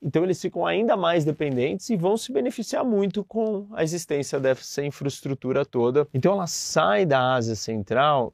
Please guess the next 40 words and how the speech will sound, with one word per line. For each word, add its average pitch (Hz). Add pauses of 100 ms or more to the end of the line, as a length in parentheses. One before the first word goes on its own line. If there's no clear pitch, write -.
e 123
aí 135
ela 151
atravessa 151
pra 160
dentro 160
do 151
Irã, 107 (240)
ela -
vai -
correr 139
aqui 143
no 135
Irã, 123 (400)
aí 120
depois 147
atravessa 165
na 160
Turquia 135 (680)
e 139 (220)
corre 175
dentro 151
da 139
Turquia 139
até 151
chegar 139
em 139
Istambul, 139
e 180
aí 214
daqui 202
ela 190
vai 180
navegar, 165 (420)
é, 156
no 147
Mar 151
Negro 147 (200)
pra 143
chegar 135